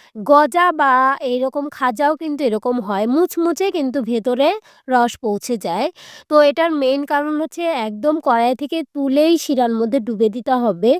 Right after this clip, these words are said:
তাছাড়া কিন্তু কোনোভাবেই শিরা ভেতর অবধি পৌঁছাবে না। এটা খেতে এত বেশি টেস্টি হয়েছিল যে পরের দিন আবার একদিন বানাবো।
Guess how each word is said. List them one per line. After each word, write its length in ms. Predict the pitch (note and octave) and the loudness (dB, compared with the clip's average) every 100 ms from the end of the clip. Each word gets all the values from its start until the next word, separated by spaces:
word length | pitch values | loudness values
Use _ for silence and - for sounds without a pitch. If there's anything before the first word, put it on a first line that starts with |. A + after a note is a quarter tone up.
| - - - | -2 -18 -2
তাছাড়া 360 | C#4 C4 D4+ D4+ | 2 2 2 0
কিন্তু 240 | D#4 D4+ D#4+ | 0 -2 0
কোনোভাবেই 580 | A#3+ A#3+ A#3 B3+ E4 | 2 2 0 0 0
শিরা 280 | F4+ D#4+ C4+ | 0 2 2
ভেতর 280 | G3+ A3 A3+ | 2 0 0
অবধি 260 | A3+ G3 B3+ | -2 -2 -6
পৌঁছাবে 500 | B3 G3+ - A3 G3 | -2 -4 -2 -4 -2
না। 160 | F3 A3 - - - | -2 -4 -8 -18 -12
এটা 180 | C#4 E4+ | -2 0
খেতে 280 | - F4 F#4+ | 0 -2 2
এত 220 | D#4+ B3+ | 2 2
বেশি 340 | C#4+ A#3 A#3+ D#4+ | -2 -4 -4 -4
টেস্টি 340 | D#4+ C#4+ - D4 | -6 -8 -6 -2
হয়েছিল 380 | D4 C4+ D4 C#4+ | -2 -4 -2 -2
যে 140 | C#4 D4+ | 0 0
পরের 320 | B3+ G#3+ G#3 | 0 0 -2
দিন 140 | A3 A#3+ | -4 -2
আবার 260 | G3 F#3+ A3 | 0 0 -2
একদিন 320 | A3 G#3+ B3+ | -4 -4 -2
বানাবো। 420 | A#3+ A3 A3+ F3+ | 0 0 0 0